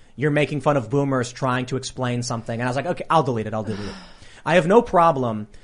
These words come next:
um, that people make mistakes. And there's a lot of journalists, so you'll see a lot of mistakes. But we should absolutely criticize if I said something wrong, people did, and I said, "Okay, I'll accept it." When she puts out fake information, she'll accept it.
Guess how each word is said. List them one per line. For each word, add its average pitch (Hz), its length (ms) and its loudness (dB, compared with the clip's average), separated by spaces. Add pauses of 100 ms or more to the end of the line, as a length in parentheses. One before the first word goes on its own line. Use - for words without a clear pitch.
(240)
um, 117 460 2
that 143 180 -4
people 147 160 0
make 131 180 -4
mistakes. - 520 -8 (140)
And 143 120 -4
there's 139 80 -2
a 139 40 2
lot 143 240 6
of 147 120 2
journalists, 143 480 0 (120)
so - 120 -6
you'll 196 120 4
see 165 160 -2
a 147 60 2
lot 127 140 2
of 117 60 -6
mistakes. 104 440 -8 (180)
But 151 100 0
we 151 120 -2
should 151 220 0
absolutely 151 680 4
criticize 131 760 0 (160)
if 135 120 -6
I 139 120 4
said 151 200 -2
something 151 320 0
wrong, 139 240 2
people 120 280 -4
did, 185 180 4
and 175 120 0
I 143 40 0
said, 135 260 -2
"Okay, 139 220 -2
I'll 117 80 -2
accept 170 320 -2
it." 170 180 0 (220)
When 120 160 0
she 175 180 -2
puts 170 220 0
out 156 160 0
fake 151 220 -2
information, 135 480 -4
she'll 127 100 -6
accept 147 320 -2
it. - 260 -4